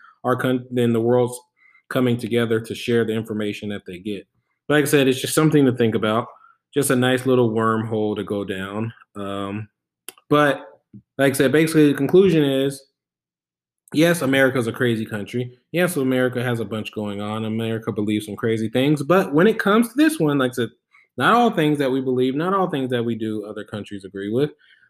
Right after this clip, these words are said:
But when it comes to the case of looking into U F Os, we are not the only ones, one, that see these U F Os. And it has not been that. It's been that way going at least back to the fifties for every country, which ironically is about, um,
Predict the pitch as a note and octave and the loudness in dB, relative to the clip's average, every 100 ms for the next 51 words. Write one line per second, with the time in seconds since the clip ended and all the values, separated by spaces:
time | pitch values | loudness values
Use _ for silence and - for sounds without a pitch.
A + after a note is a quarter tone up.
0 | - C3 D3 D3+ G3+ A3+ A3+ G#3 F#3+ F3 | 0 4 4 4 4 2 4 2 4 4
1 | E3 D#3+ - C3 C3 A#2+ G#2 - B2+ D3 | 2 0 -4 0 0 -2 -4 -4 -2 0
2 | F3+ F3+ F#3 G3 G3 G3 G3 C#3 A2+ A2+ | 2 2 0 -2 0 0 0 -2 0 0
3 | B2+ - - A#2 D#3+ D3+ B2+ C#3+ D#3+ F3 | -2 -8 -6 0 2 2 2 0 -2 -6
4 | E3 E3+ F3 D#3+ C#3 C3 A2 D3+ E3+ D3+ | -2 0 2 2 0 -2 -2 0 2 0
5 | - - - A#3 F3+ B2 A#2 A2+ A2+ G#2 | -4 -8 2 4 4 0 0 -2 -2 -6
6 | G2 B2 - _ _ _ _ _ _ A#2 | -8 -10 -12 _ _ _ _ _ _ -4
7 | A#2+ A#2 A#2 A2 B2 B2 C#3+ E3+ C#3+ A2+ | -2 0 0 0 0 2 2 4 4 2
8 | A#2 B2 C3+ B2 C3 C#3 C#3 C3+ - _ | 0 0 2 2 2 2 0 -2 -12 _
9 | _ _ _ A2 A#2+ A#2 A2+ F#2 A2 B2+ | _ _ _ -4 0 0 0 -2 0 0
10 | D3+ D#3 C#3+ - C3+ - E3 C3+ A#2+ - | 2 0 -2 -4 -8 -6 -4 -4 -6 -2
11 | A#2 B2 C3 E3 E3+ A#2 A2 A#2+ _ _ | 0 0 0 0 0 -2 -4 -6 _ _
12 | _ _ _ G#2 G#2 - - G#2+ G#2+ A2 | _ _ _ -4 -4 -6 -6 -2 0 0
13 | A2+ A#2+ A#2 A2+ A2 A2+ A#2 - A#2 A2+ | -2 0 0 0 -2 -4 -4 -2 0 0
14 | A2 A2 A2 | 0 -2 -6